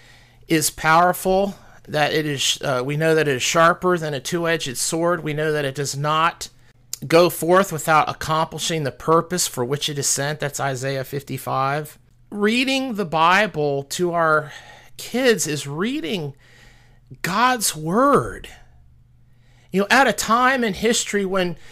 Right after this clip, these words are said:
we're being fed science this and science that,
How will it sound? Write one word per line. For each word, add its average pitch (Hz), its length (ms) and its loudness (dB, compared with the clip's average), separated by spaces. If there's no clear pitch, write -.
we're 185 120 6
being 202 340 4
fed 196 440 6
science 185 540 2
this 175 480 6
and 123 300 4
science 185 680 4
that, 170 420 4